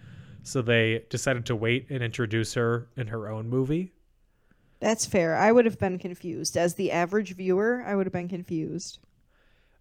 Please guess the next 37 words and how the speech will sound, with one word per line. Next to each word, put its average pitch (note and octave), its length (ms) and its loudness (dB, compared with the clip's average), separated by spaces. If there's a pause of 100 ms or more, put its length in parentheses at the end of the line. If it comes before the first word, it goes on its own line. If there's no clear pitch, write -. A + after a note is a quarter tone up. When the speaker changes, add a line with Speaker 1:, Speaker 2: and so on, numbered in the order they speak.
Speaker 1:
Uh, G#2+ 220 -4 (180)
Joss C#3 280 0
Whedon C#3 200 2
wanted B2 240 0
Spider-Man C3 720 2
to C#3+ 360 2
appear C#3+ 280 0
at C#3 120 -2
the D3 160 0
end, D3+ 340 0 (220)
but A#2 160 -6
they A2 100 -2
did G#2 100 -6
not G#2+ 160 -6
have A2 140 -2
a G#2+ 40 -6
deal A2 400 0
Speaker 2:
Mm. A#3+ 140 -6 (400)
Speaker 1:
to A#2 100 -6
have G#2+ 120 -6
Spider-Man A2+ 520 -4
in A#2 120 -4
him A#2+ 120 -4
yet - 440 -6 (320)
until A2+ 280 -4
Civil A2+ 360 -2
Speaker 2:
Back F#3 180 6
Speaker 1:
War. A#2 100 -2
Speaker 2:
when F3 200 2
Sony. F#3 600 0 (300)
Mm-hmm. A3+ 500 0 (2250)
Mm-hmm. G#3+ 680 2 (260)
Back G#3 240 2
when G3+ 140 -2
Sony G#3 440 2
still G#3+ 300 2
owned G#3+ 380 2